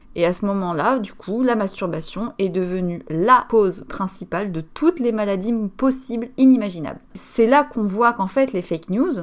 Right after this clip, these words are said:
en tout cas en matière médicale, surviennent souvent de médecins ou de scientifiques eux-mêmes.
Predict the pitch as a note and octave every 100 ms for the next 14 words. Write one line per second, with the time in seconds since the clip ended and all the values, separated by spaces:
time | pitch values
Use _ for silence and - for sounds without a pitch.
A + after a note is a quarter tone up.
0 | F3 - G3+ G3+ G#3 C#4 B3 F3+ E3+ F3
1 | E3+ D#3+ D#3 A3+ D4 D4+ - C#4+ C#4 A3+
2 | A3 F#3 E3 - - C#4 B3+ F#3 A#3+ -
3 | F3 C4+ C4+ B3+ - D#3 A#3 A3+ G3+ -
4 | E3+ - G3+ C#4 C4 - A3 F#3+ D3+